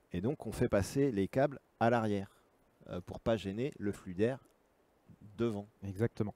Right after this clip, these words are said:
Speaker 1: devant les composants.
Speaker 2: Euh, petit conseil également pour le branchement des câbles au niveau de la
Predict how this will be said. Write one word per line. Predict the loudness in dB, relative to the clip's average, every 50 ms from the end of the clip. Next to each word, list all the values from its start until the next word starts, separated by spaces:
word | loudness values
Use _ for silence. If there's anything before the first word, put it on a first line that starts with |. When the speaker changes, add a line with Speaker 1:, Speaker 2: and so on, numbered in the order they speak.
| -10 -10
Speaker 1:
devant | -8 -6 -6 -6
les | -6 -6
composants. | -8 -10 -10 -10 -8 -6 -6
Speaker 2:
Euh, | -4 -2 -2 -4 -4 -4
petit | -6 -6 -4 -4 -4
conseil | -2 -2 -2 2 4 6 6 6
également | 6 6 4 4 4 2 0 0 2 2 2 0 0 -2 -2
pour | -4 -4 -2
le | -2 0
branchement | 0 0 -2 -4 -4 -6 -4 0
des | 0 0 0
câbles | 4 4 4 4 4
au | 2 -2
niveau | -2 -2 -2 -2 0
de | 2
la | 2 2 2